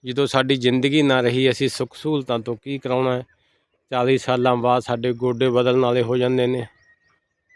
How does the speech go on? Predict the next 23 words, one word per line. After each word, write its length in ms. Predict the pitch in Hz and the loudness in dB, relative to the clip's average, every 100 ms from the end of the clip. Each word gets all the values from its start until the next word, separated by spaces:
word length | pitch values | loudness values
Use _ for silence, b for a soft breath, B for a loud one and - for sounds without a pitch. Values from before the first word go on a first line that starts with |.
| _ _ _ - | _ _ _ -10
ਪੰਜਾਹ 300 | 123 139 143 | -2 0 0
ਸਾਲਾਂ 380 | - 127 127 123 | 0 0 2 2
ਬਾਅਦ 220 | 123 127 | 0 -2
ਸਾਨੂੰ 340 | 117 127 147 | -2 -4 -4
ਅਟੈਕ 380 | 127 127 131 - | -6 -6 -6 -2
ਆਉਣੇ 260 | 131 127 120 | -2 0 0
ਸ਼ੁਰੂ 260 | 123 147 | -2 0
ਹੋ 100 | 135 | 0
ਜਾਂਦੇ 300 | 131 120 120 | 0 0 0
ਨੇ। 180 | 120 127 117 _ _ _ _ _ _ _ _ _ _ _ _ - | 0 -4 -10 _ _ _ _ _ _ _ _ _ _ _ _ -8
ਸੱਤਰ 280 | 123 - 131 | -8 -4 -2
ਸਾਲਾਂ 380 | - 127 131 123 | 0 2 2 0
ਤੋਂ 140 | 131 120 | -4 -4
ਪਹਿਲਾਂ 280 | 131 139 135 | -2 0 0
ਸਾਡੀ 280 | 127 131 | 0 -2
ਜੀਵਨ 440 | 127 117 123 127 131 | -4 0 2 4 4
ਲੀਲਾ 300 | 135 135 131 | 4 2 0
ਖਤਮ 360 | - 120 131 | -2 -6 -2
ਹੋ 160 | 123 131 | 0 0
ਜਾਂਦੀ 320 | 127 131 131 | 0 0 0
ਹੈ। 200 | 131 120 _ _ _ _ _ _ _ _ _ _ | -2 -4 _ _ _ _ _ _ _ _ _ _
ਫਿਰ 160 | 127 127 | -8 -6
ਅਸੀਂ 280 | - 147 | -4 -6